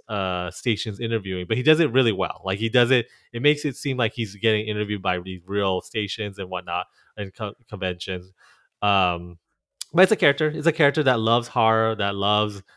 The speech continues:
the cult, they l-, and really into, you know, witchcraft and whatnot.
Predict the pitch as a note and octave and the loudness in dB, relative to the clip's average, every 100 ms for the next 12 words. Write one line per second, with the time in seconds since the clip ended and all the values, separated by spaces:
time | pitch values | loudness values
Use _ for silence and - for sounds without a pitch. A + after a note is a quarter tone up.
0 | _ G#2 G2+ - G#2+ G2+ - - G#2 G#2 | _ -8 -6 -2 0 -2 -6 -6 -4 -4
1 | A2 B2 - A#2+ A#2+ A2 A2 - A2+ A2+ | -8 -10 -8 -4 0 0 -2 -8 -2 0
2 | G#2+ G#2 - G#2+ G#2+ F2 F#2 G2 - G#2+ | 0 -4 -6 -6 -6 -6 -4 -6 -6 -2
3 | F#2+ F#2 G2 F#2 F#2 F#2 F2+ | -2 -2 -6 -8 -6 -4 -4